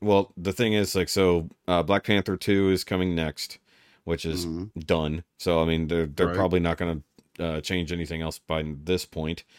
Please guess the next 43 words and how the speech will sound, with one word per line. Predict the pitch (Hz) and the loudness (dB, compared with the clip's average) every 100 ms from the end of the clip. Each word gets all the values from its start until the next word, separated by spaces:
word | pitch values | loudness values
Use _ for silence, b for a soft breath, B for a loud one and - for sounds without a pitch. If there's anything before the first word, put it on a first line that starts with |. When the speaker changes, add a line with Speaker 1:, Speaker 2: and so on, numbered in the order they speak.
| b | b
Speaker 1:
which, | 98 | -2
by | 107 | 4
the | 123 | 8
Speaker 2:
That's | 107 | 10
Speaker 1:
way, | 98 | 10
I | |
Speaker 2:
not | 110 - | 8 6
Speaker 1:
don't | |
Speaker 2:
gonna | 98 90 | -2 0
be | 98 95 | 0 0
underneath | 92 98 98 82 95 - | 0 0 0 0 -4 -4
the | |
same | 80 90 85 | -6 -4 -6
formula. | - 85 87 80 | -6 -4 -2 -4
I | 82 | -6
think | 92 | -6
that's | 90 90 | -6 -8
gonna | - 85 | -6 -4
be | 82 | -2
more | 85 87 82 | -2 -2 -2
worried | 85 82 | -2 -2
about | 80 80 | -4 -6
handling | - 92 80 80 82 | -6 -6 -4 -4 -4
the | 76 | -6
Chadwick | - 78 78 71 - | -6 -6 -6 -10 -8
Boseman | 78 80 78 87 | -6 -6 -2 2
Speaker 1:
It | 107 | 4
Speaker 2:
passing | 82 78 76 | 4 0 -4
Speaker 1:
is. | 76 | -6
Speaker 2:
than | 76 | -8
it | 76 | -6
is | 80 76 - | -6 -6 0
Speaker 1:
As | 110 101 | 2 4
long | 120 165 | 4 4
as | 165 | 6
Speaker 2:
fixing | |
Speaker 1:
they, | 127 82 76 78 | 4 4 -2 -4
Speaker 2:
everything | 73 | -4
else. | 71 - _ | -8 -16 _
Speaker 1:
as | 107 | 2
long | 104 135 | 4 2
as | 127 | 4
they | 110 | 4